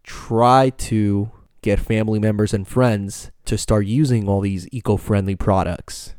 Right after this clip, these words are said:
and sustainable products. So by gifting these products to people that are close to us, we would be introducing and integrating sustainability into their lives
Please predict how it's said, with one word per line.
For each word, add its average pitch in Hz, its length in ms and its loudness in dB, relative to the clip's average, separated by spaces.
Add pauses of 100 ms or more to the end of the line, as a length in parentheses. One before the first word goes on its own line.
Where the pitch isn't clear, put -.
(160)
and 101 120 -10
sustainable 104 540 -4
products. - 600 -8 (440)
So 101 240 -2
by 101 180 -2 (120)
gifting 123 640 -2 (320)
these 113 240 -4
products 104 540 0
to 95 600 -4 (420)
people 110 240 -4
that 104 80 0
are 78 80 -4
close 156 360 0
to 95 180 -6
us, - 340 -8 (500)
we 113 160 0
would 123 180 4
be 113 140 0
introducing 107 1000 -4 (340)
and 104 260 -8
integrating 113 560 2
sustainability 107 1040 0
into 110 360 -4
their 95 180 0
lives 95 680 -8